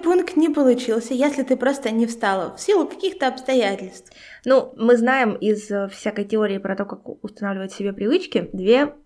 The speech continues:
Speaker 2: важных основополагающих вещи. Первое. Если вы можете избежать установки привычки каким-то образом с помощью изменения среды, сделайте это.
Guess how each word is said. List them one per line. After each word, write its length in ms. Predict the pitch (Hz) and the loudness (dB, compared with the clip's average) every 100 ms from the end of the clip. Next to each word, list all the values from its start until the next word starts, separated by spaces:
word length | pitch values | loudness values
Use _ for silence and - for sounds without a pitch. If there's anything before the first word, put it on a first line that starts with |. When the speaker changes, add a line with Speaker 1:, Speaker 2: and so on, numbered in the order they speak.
| - | -6
Speaker 2:
важных 440 | 185 208 240 226 | 0 0 0 -4
основополагающих 920 | 208 196 185 185 190 214 233 226 - | -4 -6 -4 -4 0 2 0 -2 -2
вещи. 380 | 190 180 - 220 _ | -2 -2 -8 -14 _
Первое. 400 | - 208 165 160 - _ - - - - - - - | 2 2 2 -4 -6 _ -20 -20 -20 -20 -20 -8 2
Если 220 | 262 277 | 4 6
вы 100 | 262 | 6
можете 340 | 247 262 247 240 | 6 2 2 0
избежать 420 | 202 220 226 196 | 2 4 4 0
установки 500 | 190 - 190 190 - | -4 -4 -4 -4 -8
привычки 460 | 196 196 208 202 - | -2 0 0 -2 -8
каким-то 420 | 185 185 190 190 | -6 -2 -2 0
образом 420 | 202 190 185 175 | 0 0 -2 -4
с 60 | 175 | -6
помощью 420 | 190 185 175 196 | -2 -2 -2 -2
изменения 400 | 185 190 185 180 | 0 0 -2 -4
среды, 420 | - 190 185 285 - - - | -6 -4 2 2 0 -8 -4
сделайте 540 | 196 202 185 175 - | 0 2 4 2 0
это. 280 | - - | -6 -6